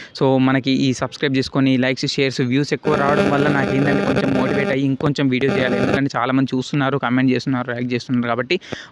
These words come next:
వాళ్ళకి నచ్చిందని చెప్పేసి ఇంకొంచెం, ఆ, చేయాలని చెప్పేసి టైంని అయితే మేనేజ్ చేసుకొని అయితే నేనైతే వీడియో చేయడం అయితే జరుగుతుంది. డెఫినెట్‌గా నేనైతే ముందుకెళ్తాను. ఇంకా మనం,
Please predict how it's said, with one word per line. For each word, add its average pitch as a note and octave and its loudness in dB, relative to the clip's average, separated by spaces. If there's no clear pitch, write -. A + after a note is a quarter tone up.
వాళ్ళకి C3+ 0
నచ్చిందని C#3 2
చెప్పేసి C#3 -2
ఇంకొంచెం, C3+ -2
ఆ, B2+ -2
చేయాలని C#3 2
చెప్పేసి C#3 -4
టైంని C3+ 0
అయితే C3 -2
మేనేజ్ C3 0
చేసుకొని C#3 0
అయితే C3+ 2
నేనైతే - 0
వీడియో C3+ 4
చేయడం B2+ 2
అయితే B2+ 0
జరుగుతుంది. B2+ 2
డెఫినెట్‌గా C3+ 0
నేనైతే C3 2
ముందుకెళ్తాను. C3+ 2
ఇంకా D3 0
మనం, C#3+ 2